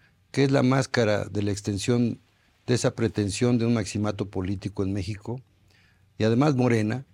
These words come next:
que nunca se abrió a la autocrítica, ni a la crítica interna, ni al debate democrático, desviaron, eh, la Cuarta Transformación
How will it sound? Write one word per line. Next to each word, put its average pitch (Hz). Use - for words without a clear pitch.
que 110
nunca 135
se 120
abrió 113
a 113
la 98
autocrítica, 101
ni 92
a 87
la 85
crítica 107
interna, 110
ni 110
al 101
debate 117
democrático, 92
desviaron, 151
eh, 120
la 117
Cuarta 147
Transformación 107